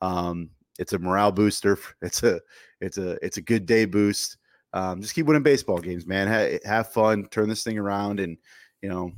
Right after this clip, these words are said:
we're four games under five hundred. Get to five hundred first, and then we start battling for the, the, the, uh, division. And let's, let's go. Let's get after it.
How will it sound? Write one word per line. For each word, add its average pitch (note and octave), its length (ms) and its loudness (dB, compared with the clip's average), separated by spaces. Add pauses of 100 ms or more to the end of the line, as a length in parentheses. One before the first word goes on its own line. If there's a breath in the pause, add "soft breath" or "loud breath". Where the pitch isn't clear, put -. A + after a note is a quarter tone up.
(120)
we're E2+ 80 -12
four A2 240 2
games A2+ 260 2
under A2 140 2
five G#2 280 2
hundred. G#2+ 400 -2
Get G#2 180 -2
to - 40 -16
five G#2 240 0
hundred G#2 300 -6
first, G#2+ 340 0
and G2 80 -8
then G2 100 -6
we G2+ 60 -6
start G2 280 0
battling G2 320 0
for G2 200 -4
the, F#2 320 -2
the, F#2 340 0 (420 soft breath)
the, F#2+ 160 0
uh, F#2 100 0
division. G2+ 480 0
And F2+ 240 -2 (880)
let's, - 240 -10 (100)
let's - 180 -10
go. G#2+ 360 0
Let's - 140 -20
get G2 100 -2
after G#2 320 0
it. D#2+ 80 -2